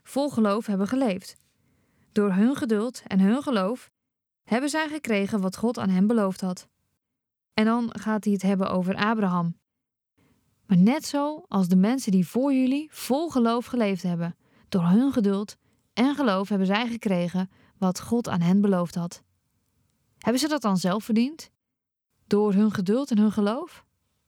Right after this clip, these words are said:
Nee. Maar die hoop, die doet wel leven. En dat is niet voor niets een bekende uitspraak, hè? Hoop doet leven. Door die hoop ben je gemotiveerd om door te gaan. Door die hoop zul je bereid zijn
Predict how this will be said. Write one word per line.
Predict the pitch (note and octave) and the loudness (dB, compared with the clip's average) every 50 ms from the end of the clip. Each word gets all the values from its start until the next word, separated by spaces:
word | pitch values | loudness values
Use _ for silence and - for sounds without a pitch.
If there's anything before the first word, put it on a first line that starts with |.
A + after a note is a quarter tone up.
| _ _ | _ _
Nee. | - F3+ F3+ E3 D3+ - - _ _ _ _ _ _ _ _ _ _ | 2 2 2 2 0 -6 -12 _ _ _ _ _ _ _ _ _ _
Maar | _ F#3+ G3+ | _ 0 2
die | G#3 A3+ G#3+ F#3+ | 2 2 2 2
hoop, | G#3+ C4+ D#4+ - | 2 0 -2 -2
die | - A3+ | -2 -2
doet | F#3+ A#3 B3 G#3 | 0 0 -2 -2
wel | G#3+ B3+ C4 B3 | 0 0 0 0
leven. | A#3+ B3+ C4 A#3 G3 D#3+ E3+ E3+ F3+ - _ _ _ _ _ _ _ _ _ _ _ _ _ _ _ _ _ | 0 0 2 0 0 -2 -4 -8 -10 -14 _ _ _ _ _ _ _ _ _ _ _ _ _ _ _ _ _
En | - G3 | 0 0
dat | A3 A#3 | 2 0
is | A#3 A3 | 0 0
niet | A#3+ C#4 C4+ | 0 0 0
voor | - A3 | 2 2
niets | A3 B3+ B3+ A#3 | 2 2 2 2
een | G#3 | 2
bekende | G3 F#3 - F#3 F3 F3 E3 | 0 2 0 0 0 0 -2
uitspraak, | - E3+ F3 - - F3 E3 E3 E3 | -2 -2 -4 -4 -4 -4 -4 -2 -2
hè? | G#3 A#3+ B3+ | -2 -2 0
Hoop | F#3+ F#3 F#3 F#3+ E3 | 0 0 0 0 0
doet | - F3+ F3 | -4 -6 -4
leven. | F#3+ - - - F2+ - F3 F#3 - _ _ _ _ - - - - - - - | -4 -2 -2 -2 -2 -4 -6 -6 -6 _ _ _ _ -20 -20 -20 -20 -20 -20 -10
Door | _ - D4 F4 | _ -2 -2 0
die | D#4+ D4 A3 | 0 0 0
hoop | F3 F#3 G#3+ C#4+ D#4+ - - _ | 0 0 0 -2 -2 -6 -10 _
ben | G3 A#3 C#4+ E4 | -2 -2 -2 -2
je | D#4+ C#4 | -4 -4
gemotiveerd | A3 A3 G3+ A3 G#3 G#3 G3 F#3+ E3+ G#3 B3+ C#4+ - | 0 0 2 2 2 0 -2 -2 -2 -2 -2 -2 0
om | A3 G3 | 0 2
door | F3 G#3 C4 D4+ | 2 2 0 -2
te | - G3+ | -4 -8
gaan. | - - E3+ F3+ F#3 F3 - _ _ _ _ _ _ _ _ _ _ _ _ - - - - _ | -10 -10 -10 -10 -10 -12 -12 _ _ _ _ _ _ _ _ _ _ _ _ -20 -20 -20 -16 _
Door | - A#3 D#4 F4 | 0 0 0 2
die | D#4+ B3 | 0 0
hoop | G3 F#3+ A#3+ E4 F4+ - | 0 0 -2 -2 -4 -6
zul | - D4+ D4+ D4 | -6 -4 -4 -2
je | C#4 A#3+ | -2 0
bereid | F#3+ G#3 G#3 A3+ C4 D4 - | -2 -2 -2 -2 -4 -4 -6
zijn | - C4+ C4+ D4+ F4+ | -6 -6 -6 -6 -8